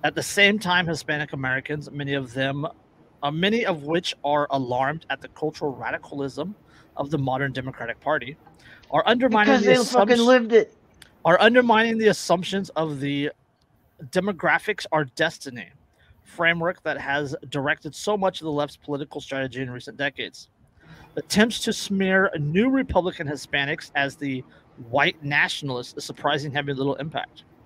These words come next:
Speaker 1: And while Joe Biden mocks brave right-wing Americans that cling to the notion that their A R fifteens can protect them from F fifteen C controls, the mentally declining commander-in-chief should pay more attention to the government's failures in Afghanistan,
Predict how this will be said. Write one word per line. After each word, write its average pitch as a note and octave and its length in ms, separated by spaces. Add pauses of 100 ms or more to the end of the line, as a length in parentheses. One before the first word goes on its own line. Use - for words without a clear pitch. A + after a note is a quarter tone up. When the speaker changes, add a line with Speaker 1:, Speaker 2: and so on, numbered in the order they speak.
(580)
Speaker 1:
And E3 140
while E3+ 160
Joe G3+ 260
Biden F#3+ 400
mocks D#3+ 520 (160)
brave C#3+ 420 (100)
right-wing C#3 520
Americans C#3 800
that C#3+ 160
cling A3 260
to E3+ 100
the D3 80
notion C#3 380
that B2+ 140
their C3+ 140
A C#3 120
R C3+ 140
fifteens C#3+ 460
can C#3+ 140
protect - 320
them D3 140
from C#3 240
F C#3 140
fifteen C#3 400
C C3 120
controls, D3 560 (680)
the E3 80
mentally G#3+ 500
declining F#3 640
commander-in-chief D#3 960
should D#3 200
pay F3 200
more A3 260
attention A3 380
to G3 100
the E3+ 80
government's F3 400
failures C#3+ 400
in C#3+ 60
Afghanistan, C#3+ 600